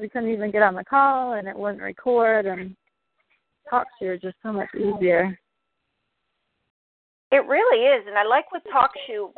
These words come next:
Speaker 2: well, one, everybody could access it if you want, but you could make the calls public or private.
Speaker 1: Yep, yeah.
Speaker 2: So maybe, you, you know, some calls you would want to be more public, and maybe that's part of your lead attraction strategy.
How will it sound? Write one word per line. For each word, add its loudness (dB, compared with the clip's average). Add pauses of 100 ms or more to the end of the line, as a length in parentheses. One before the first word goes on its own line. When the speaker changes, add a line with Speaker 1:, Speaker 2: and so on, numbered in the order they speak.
(120)
Speaker 2:
well, -4
one, 4
everybody 0
could -6
access 0 (340)
it -6 (120)
if -12
you -10
want, 0 (460)
but -2
you -2
could 0
make -2
the -2
calls 2
public -2
or -2
private. -4 (680)
Speaker 1:
Yep, 6 (240)
yeah. -4 (720)
Speaker 2:
So 4
maybe, 4
you, -4 (120)
you -6
know, 2 (100)
some 6
calls 4
you -10
would -6
want -2
to -14
be -8
more 2 (120)
public, 0
and -8
maybe -6
that's 2 (160)
part 0
of -6
your -4
lead -6
attraction -2
strategy. -6